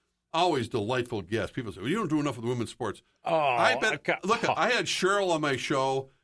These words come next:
Speaker 1: and Maya Moore, and Simone Augustus, and Lindsey Whalen on more than any male guest other than the regulars that I had on. They were great. And Maya Moore, as we know, has taken off on a whole
Speaker 2: Terrific.
Speaker 1: nother
Speaker 2: Yes,
Speaker 1: career.
Speaker 2: yes.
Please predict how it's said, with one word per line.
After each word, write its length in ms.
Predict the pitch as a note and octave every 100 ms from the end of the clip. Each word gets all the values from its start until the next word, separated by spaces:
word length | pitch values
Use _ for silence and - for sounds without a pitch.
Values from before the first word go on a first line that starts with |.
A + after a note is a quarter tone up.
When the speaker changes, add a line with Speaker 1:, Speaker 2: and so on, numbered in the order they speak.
| _
Speaker 1:
and 160 | A#2 A#2
Maya 300 | D3 A#3 G3
Moore, 340 | C#3+ C3+ C#3
and 100 | C3
Simone 380 | - B2+ D#3+ G#3+
Augustus, 480 | C3 D#3+ E3+ B2 A2+
and 140 | A#2
Lindsey 220 | F#3+ D3+
Whalen 320 | C3 F#3 E3 C#3+
on 100 | C#3+
more 180 | E3+
than 120 | F3 D#3+
any 180 | G3
male 400 | E3+ C#3+ E3+ G3+
guest 360 | D3+ D3 G3 -
other 200 | D#3+ D#3+
than 160 | D3 D3+
the 100 | C#3
regulars 520 | E3+ A3 F3+ A2+ G2+
that 120 | G2+
I 120 | F#2
had 240 | F#2+ G#2 F#2+
on. 180 | F2
They 140 | F#2+ F#3
were 140 | F#3+ A#2 -
great. 480 | G#2+ E3 D4 - - - _ C3+ - -
And 120 | C#3
Maya 240 | E3 A3 E3+
Moore, 240 | F3+ G3+
as 80 | C3+
we 100 | C#3+
know, 140 | E3+
has 100 | C#3
taken 280 | - F3 D3+
off 180 | D3+ C#3
on 60 |
a 100 | A#2+
whole 280 | G2+ D3+ G#3
Speaker 2:
Terrific. 160 | G3 D#3
Speaker 1:
nother 300 | D#3 F3 C#3+
Speaker 2:
Yes, 260 | A#2 G2+ -
Speaker 1:
career. 300 | C#3+ D#3+ C#3+ G#2
Speaker 2:
yes. 240 | F2+ -